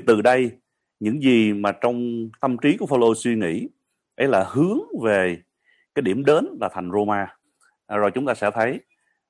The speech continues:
à, Phaolô sẽ đến đó. Tuy nhiên cái vấn đề ở chỗ là nó không, ông không đến đó theo cái kế hoạch mà ông đã đặt. Như vậy thì trong lúc này đó,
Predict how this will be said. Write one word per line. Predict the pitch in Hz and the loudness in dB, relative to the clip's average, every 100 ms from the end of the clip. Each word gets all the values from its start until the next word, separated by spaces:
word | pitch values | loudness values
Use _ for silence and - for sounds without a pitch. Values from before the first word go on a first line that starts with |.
| - | -8
à, | 95 90 85 | -4 -4 -2
Phaolô | 110 113 110 107 98 - | 0 4 4 4 0 -8
sẽ | _ - 101 | _ -8 -2
đến | 123 | -2
đó. | 123 117 143 - _ _ _ _ _ _ - _ | 0 0 -2 -6 _ _ _ _ _ _ -20 _
Tuy | 117 113 | -4 -2
nhiên | 107 104 | -2 -4
cái | |
vấn | 120 131 | -6 -2
đề | 104 | 0
ở | 95 | 0
chỗ | 98 95 | -2 -2
là | 107 92 | -2 -2
nó | 98 | -4
không, | - 110 104 | -8 -8 -8
ông | - 107 | -8 -6
không | 101 | -6
đến | 107 123 | -6 -2
đó | 117 123 147 - | -2 -2 -6 -10
theo | 120 | -8
cái | 98 113 | -8 -6
kế | 135 | -4
hoạch | 139 85 - | -4 -6 -8
mà | - 95 85 80 78 | -16 -8 -6 -6 -8
ông | - 95 | -8 -8
đã | 92 | -8
đặt. | 87 80 _ _ _ _ _ _ - _ - | -8 -10 _ _ _ _ _ _ -20 _ -2
Như | |
vậy | 131 | 0
thì | 120 | 2
trong | 147 143 | 2 4
lúc | 185 | 4
này | 165 117 | 4 4
đó, | 107 | 4